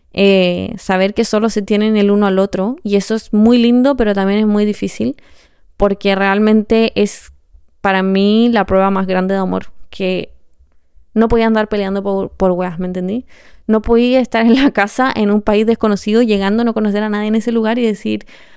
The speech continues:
"Ay, qué ahueonao, que hiciste no sé qué wea", y pelearse, porque es demasiado importante tenerse de apoyo emocional. Y, y como vivir la wea juntos, y los momentos difíciles y los buenos también,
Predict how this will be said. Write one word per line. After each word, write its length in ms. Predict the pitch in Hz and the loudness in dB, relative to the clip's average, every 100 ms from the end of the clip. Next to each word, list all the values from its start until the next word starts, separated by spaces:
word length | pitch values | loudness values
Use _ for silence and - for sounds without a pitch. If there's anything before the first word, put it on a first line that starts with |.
| _ | _
"Ay, 380 | 240 240 226 214 | 0 2 0 -2
qué 80 | |
ahueonao, 680 | 214 226 226 226 233 220 214 | -2 0 0 0 2 2 0
que 360 | 196 202 202 190 - - _ _ | -2 -2 -2 -6 -14 -20 _ _
hiciste 340 | 208 233 240 | -2 -2 0
no 100 | 226 | 0
sé 120 | 214 202 | 0 0
qué 100 | 214 | 0
wea", 380 | 214 214 220 | 2 2 2
y 80 | 214 | 0
pelearse, 640 | 208 185 185 185 - 202 170 - _ _ _ _ _ _ | 0 0 0 -2 -4 -10 -12 -16 _ _ _ _ _ _
porque 280 | 208 190 214 | 0 2 2
es 40 | |
demasiado 380 | 233 220 214 214 | 2 2 0 0
importante 580 | 214 202 190 185 208 202 | -2 -2 -4 -2 -4 -6
tenerse 680 | - 185 180 - - 190 - - | -6 -4 -4 -6 -10 -12 -14 -14
de 120 | 190 | -4
apoyo 280 | 185 - 185 | -2 0 0
emocional. 500 | 190 185 190 185 190 - - - - - _ | -2 -4 -6 -6 -8 -12 -18 -20 -20 -20 _
Y, 420 | 202 196 185 175 - | 0 2 2 -2 -4
y 120 | 190 | -8
como 280 | - 185 180 | -4 -2 -2
vivir 300 | 175 175 196 | -2 -2 -2
la 100 | 247 | 0
wea 180 | 233 202 | 0 -2
juntos, 600 | - 220 311 - 185 - | -2 -2 0 -2 -4 -4
y 80 | 208 | 0
los 140 | 196 | 0
momentos 340 | 190 190 202 226 | 0 0 -2 -2
difíciles 760 | 233 214 214 269 233 190 185 | -4 -4 -4 -2 -2 -2 -2
y 60 | 180 | -2
los 220 | 185 175 | -2 -4
buenos 400 | 170 185 220 247 | -4 -2 0 -2
también, 480 | 220 190 196 254 | -2 -2 -2 -2